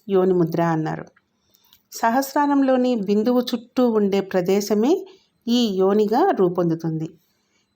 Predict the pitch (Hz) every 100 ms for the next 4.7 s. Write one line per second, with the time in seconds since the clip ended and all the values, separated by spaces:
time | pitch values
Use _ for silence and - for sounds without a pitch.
0 | - 277 294 254 247 254 285 269 254 202
1 | 180 175 170 170 175 175 170 208 233 233
2 | 233 - 180 190 220 226 214 196 190 185
3 | 180 170 160 175 190 196 202 370 311 175
4 | 160 175 160 151 160 160 165